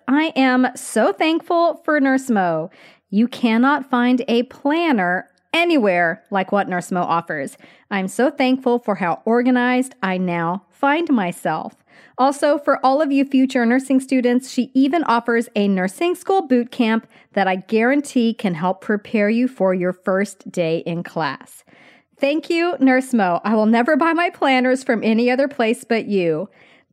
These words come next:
The quality is amazing, the shipping was fast, and the product is hands down the best. I love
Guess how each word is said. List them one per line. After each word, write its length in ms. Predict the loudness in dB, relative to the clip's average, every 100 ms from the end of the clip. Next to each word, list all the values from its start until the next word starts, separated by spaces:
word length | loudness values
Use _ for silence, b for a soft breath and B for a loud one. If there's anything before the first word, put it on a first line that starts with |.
| _
The 80 | -6
quality 580 | -4 0 2 2 2 0 0
is 240 | 0 0 -2
amazing, 840 | 0 2 2 0 0 0 0 -2 -4
the 160 | -2 -2
shipping 360 | -2 -2 0
was 180 | -2 0
fast, 460 | 0 0 0 -4 -4
and 100 | -4
the 60 | -2
product 400 | -2 -2 -4 -6
is 140 | -8
hands 400 | -4 -2 -2 -2
down 340 | -4 -2 -4 -6
the 120 | -2
best. 460 | 0 -2 -4 -18 -20 _ _
I 80 | -6
love 380 | 0 2 2